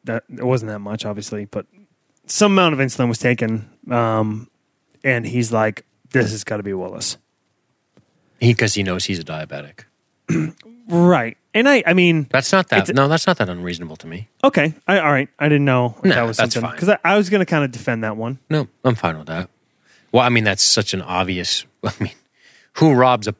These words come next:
Speaker 2: ton of insulin? Especially if you know the main guy is a diabetic, probably doesn't know he's, especially if you're in Mulder's state of mind, which is you, Dupree doesn't know.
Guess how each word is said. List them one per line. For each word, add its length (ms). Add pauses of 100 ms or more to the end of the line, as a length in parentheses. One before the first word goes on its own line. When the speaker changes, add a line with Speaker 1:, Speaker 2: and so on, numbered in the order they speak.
Speaker 2:
ton 260
of 80
insulin? 540 (760)
Especially 520
if 120
you 120
know 320
the 80
main 240
guy 460 (260)
is 180
a 60
diabetic, 800 (440)
probably 380
doesn't 280
know 200
he's, 180
especially 380
if 100
you're 120
in 100
Mulder's 360
state 220
of 80
mind, 300
which 180
is 160
you, 380 (260)
Dupree 300
doesn't 280
know. 280